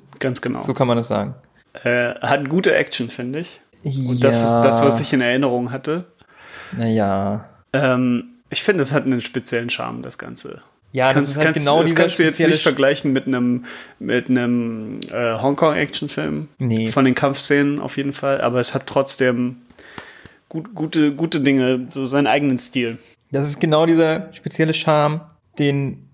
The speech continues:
Speaker 2: ich kann's mir richtig vorstellen, wie Quentin Tarantino damals in seiner Videothek saß und genau, wo er immer von redet, dass er ständig solche Filme geguckt hat.
Speaker 1: Das ist hundertprozentig ein Film, der ihn inspiriert hat.
Speaker 2: Ja,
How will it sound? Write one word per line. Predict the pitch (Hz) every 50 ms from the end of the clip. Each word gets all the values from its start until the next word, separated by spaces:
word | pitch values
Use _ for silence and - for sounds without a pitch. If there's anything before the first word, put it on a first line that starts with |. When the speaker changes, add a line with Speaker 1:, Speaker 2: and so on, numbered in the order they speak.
| _
Speaker 2:
ich | - - -
kann's | - 151 143
mir | 160 156
richtig | 156 160 -
vorstellen, | - 151 147 151 - 143 135
wie | 135 135 139 135 139 139 - - _
Quentin | - - 156 151 151 143
Tarantino | 151 151 147 147 - 156 151 156 151
damals | 143 143 143 147 143 143 139
in | 135
seiner | 139 139 139 139 139 139 131 - - - _ _ _
Videothek | 147 135 147 143 143 139 143 - 156 147 147 -
saß | - 127 123 127 131 131 - _ _ _ _ _
und | 139 131 131
genau, | 139 139 143 143 135 131 139 135
wo | 135 139
er | 139 131 135 135
immer | 139 143 135
von | - 147 139
redet, | 131 139 131 127 123 123 - - _ -
dass | - - -
er | 131 123 127
ständig | - - - - 135 139 135 139
solche | 135 135 135
Filme | - 139 135 131
geguckt | 117 - - - -
hat. | 120 113 - - - - -
Speaker 1:
Das | 156 151 139
ist | 160 156 - - 156
hundertprozentig | 170 170 160 147 - - 143 139 147 139 135 135 131 135 147
ein | 135 123
Film, | - - 131 123 123 123 120 120 - 139 143 135 - _ - -
der | 127 127
ihn | 131 123 120
inspiriert | 127 123 123 - - 135 123 135 135 131 -
hat. | - 98 156 143
Speaker 2:
Ja, | 139 131 120